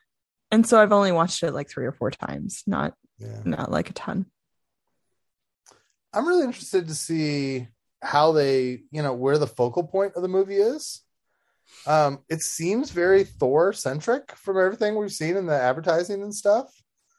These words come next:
Speaker 2: I mean, I know there's people that are wor-, like, freaking out about how much Jane Foster there is or how much Valkyrie there is.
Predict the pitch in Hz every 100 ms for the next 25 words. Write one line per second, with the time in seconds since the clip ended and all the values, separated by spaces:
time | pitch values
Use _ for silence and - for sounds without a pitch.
0 | _ _ _ - 160 160 160 175 185 180
1 | 165 151 185 175 170 151 135 123 139 143
2 | 131 127 113 - - 165 151 139 143 135
3 | 123 120 - 127 135 127 - 139 135 123
4 | 143 156 151 165 147 151 151 143 123 131
5 | 117 101 117 131 165 160 156 151 156 151
6 | 151 147